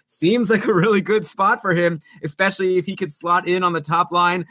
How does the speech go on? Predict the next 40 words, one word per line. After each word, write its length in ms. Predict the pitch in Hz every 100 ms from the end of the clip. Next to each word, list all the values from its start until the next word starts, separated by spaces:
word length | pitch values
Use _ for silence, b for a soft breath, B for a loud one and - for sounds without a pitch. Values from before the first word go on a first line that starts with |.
| B
with 180 | 160 135
Benn 200 | 160 180
and 120 | 180
Seguin, 400 | - 170 170 180
or 60 | 170
at 60 | 151
the 80 |
very 180 | 147 165
least 180 | 165 139
be 240 | 165 180
on 220 | 156 160 151
the 60 |
top 260 | 147 156 156
power 260 | 165 175
play 320 | 170 180 175 175 b b
with 260 | 151 175 -
them. 180 | 175 170
That 200 | 175 -
seems 160 | 165
like 200 | 165 160 b 131
a 100 | 139
recipe 580 | 175 202 208 208 202 b _
for 200 | 180 208
success 460 | 180 - 196 208
for 160 | 208 175
Radulov. 500 | 175 185 160 139 135
He 80 | 175
had 140 | 156
fifty-four 460 | 202 214 214 170 165
points 260 | 156 143
last 220 | 135 131 -
season, 340 | 135 135 135 b b
with 100 | 143
his 160 | 143 127
most 220 | 147 151
common 260 | 156 147 139
line 200 | 139 143
mates 200 | 143 -
being 320 | 143 135 123
Pacioretty 680 | - 147 - 147 147 151